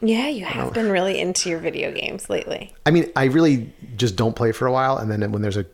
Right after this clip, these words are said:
Speaker 2: game that I really like and get into, I just wanna play it all the time.
Speaker 1: Yeah.
Speaker 2: Um, so would you recommend The Stand?
Speaker 1: I don't,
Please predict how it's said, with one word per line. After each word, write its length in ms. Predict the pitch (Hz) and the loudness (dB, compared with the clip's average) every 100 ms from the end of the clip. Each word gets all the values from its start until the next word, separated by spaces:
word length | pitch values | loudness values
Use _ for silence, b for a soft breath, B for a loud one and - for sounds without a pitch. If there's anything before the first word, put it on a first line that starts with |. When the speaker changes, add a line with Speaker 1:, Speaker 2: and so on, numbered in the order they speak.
| - | -12
Speaker 2:
game 220 | - 95 | -8 -4
that 100 | 104 | -4
I 60 | 95 | -4
really 420 | 92 95 87 87 | -2 -4 -4 -8
like 380 | 98 92 95 110 | -8 -8 -6 -6
and 80 | 95 | -6
get 80 | 90 | -6
into, 260 | 98 123 | -4 -4
I 40 | 90 | -4
just 100 | 92 | -6
wanna 140 | - | -10
play 140 | - 98 | -8 -8
it 40 | |
all 60 | - | -6
the 60 | |
time. 140 | - 202 | 0 2
Speaker 1:
Yeah. 320 | 180 156 185 - B B B B B B B B B B B B - _ B B | 4 2 -4 -10 B B B B B B B B B B B B -20 _ B B
Speaker 2:
Um, 260 | 120 107 107 B - | -4 -4 -6 B 2
so 160 | - | 4
would 180 | 151 143 | 6 4
you 80 | 170 | 4
recommend 400 | 180 165 156 175 | 4 4 4 4
The 220 | 143 131 | 4 2
Stand? 500 | - 165 165 175 180 B B B B B B B B B _ _ | 2 2 2 2 -2 B B B B B B B B B _ _
Speaker 1:
I 140 | 392 466 | -6 -6
don't, 120 | - | -8